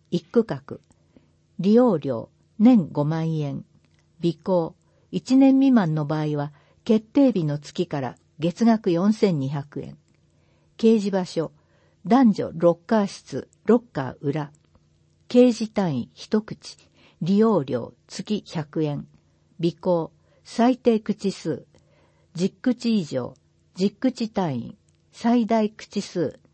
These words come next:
二百口。問い合わせ。健康推進課。内線一一八一。広告。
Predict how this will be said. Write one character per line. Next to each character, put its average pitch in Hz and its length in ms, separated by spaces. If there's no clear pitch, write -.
二 170 120
百 165 200
口。 - 320
問 240 180
い 247 60
合 233 80
わ 220 140
せ。 190 280
健 247 200
康 247 300
推 220 200
進 208 280
課。 175 220
内 196 220
線 180 380
一 226 380
一 214 180
八 147 420
一。 - 300
広 254 240
告。 208 420